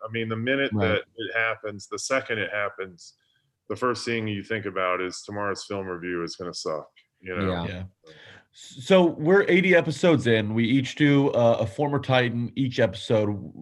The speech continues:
Speaker 3: we're gonna be doing our one hundred fifty-ninth and one hundred sixtieth Remember the Titan this week.
Speaker 2: Yeah.
Speaker 3: Is there a player that you played with that maybe Austin and I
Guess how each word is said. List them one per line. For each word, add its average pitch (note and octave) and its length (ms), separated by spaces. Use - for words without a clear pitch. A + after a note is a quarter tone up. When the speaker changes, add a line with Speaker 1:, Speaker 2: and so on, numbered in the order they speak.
Speaker 3:
we're A#2 200
gonna C3+ 140
be B2 140
doing B2+ 200
our A2+ 120
one A2+ 180
hundred C3+ 340
fifty-ninth B2+ 640
and A2 120
one A2+ 100
hundred A#2 360
sixtieth B2+ 600
Remember A#2 300
the G#2 80
Titan F#2+ 340
this F2+ 220
week. E2+ 280
Speaker 2:
Yeah. F#2 140
Speaker 3:
Is A#2 80
there F3 160
a F3+ 60
player F3 320
that D#3 100
you D#3+ 140
played C#3+ 280
with C3+ 300
that A2+ 320
maybe C3 340
Austin A#2+ 360
and A#2 120
I A2 500